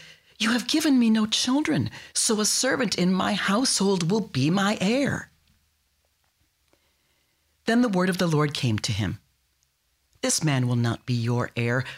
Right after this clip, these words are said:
but a son who is your own flesh and blood will be your heir." He took him outside and said, "Look up at the sky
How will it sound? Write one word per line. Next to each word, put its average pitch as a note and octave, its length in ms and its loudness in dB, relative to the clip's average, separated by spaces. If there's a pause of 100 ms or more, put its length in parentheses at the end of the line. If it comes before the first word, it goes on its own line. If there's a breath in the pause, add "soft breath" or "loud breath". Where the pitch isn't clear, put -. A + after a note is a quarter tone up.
(260 loud breath)
but C#3 100 -2
a G#2 60 -2
son A3+ 760 0 (140 loud breath)
who C#3+ 160 0
is C3 160 0
your C#3 240 0
own F3+ 300 2
flesh E3 500 -2
and D#3+ 240 0
blood E3 420 0
will C#3 80 0
be A#2+ 140 -4
your A#2 240 -2
heir." G#2+ 400 -4 (1200)
He A3+ 140 0
took G#3+ 220 0
him F3+ 100 4
outside C3+ 640 0 (640)
and D3+ 140 0
said, C#3 460 0 (720)
"Look D#3 200 0
up D3 120 -2
at D3 80 -4
the D#3 60 -2
sky B2+ 600 -2